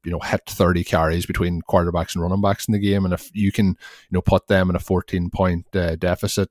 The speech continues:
you know, in the, the first half or at halftime, that really changes their game plan, where they're really trying to, to pass the ball. And I know Lamar has improved as a passer, but that's not what they want to do, um, overall.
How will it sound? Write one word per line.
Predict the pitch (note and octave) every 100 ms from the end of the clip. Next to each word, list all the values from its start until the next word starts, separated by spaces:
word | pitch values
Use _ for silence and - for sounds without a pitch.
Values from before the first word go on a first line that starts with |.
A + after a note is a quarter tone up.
| -
you | F2+
know, | F2
in | E2+
the, | E2+ D#2+
the | F2
first | - F#2 F2+ -
half | - F2 -
or |
at | F2
halftime, | - E2+ - F2+ F2+
that | F#2+ -
really | G#2 F#2+
changes | F#2 - F2 F2
their | F2
game | E2 E2 F2
plan, | F#2 F2+
where | F2+ E2+ - - - _ _ _ -
they're | G2+
really | G2+ G2 F#2+
trying | - F2+ F2 F2
to, | F#2+ F2 D#2
to | -
pass | - F2+ F2+ -
the |
ball. | G#2+ G#2 G2
And | F#2 D#2+ - - _ _ -
I | G2
know | G#2
Lamar | G2 F#2+ F2+ F2 E2+ -
has | F#2+ F2
improved | E2+ G2 G2 A2+
as | G#2
a |
passer, | - A2 - A2
but | F#2
that's | F#2 -
not | F#2 F2+ E2+ -
what | - -
they | E2+
want | E2+ E2 -
to | E2+
do, | E2 E2+ F2+ - - -
um, | E2+ D#2 D2+ -
overall. | F2 E2 E2+ E2 F2+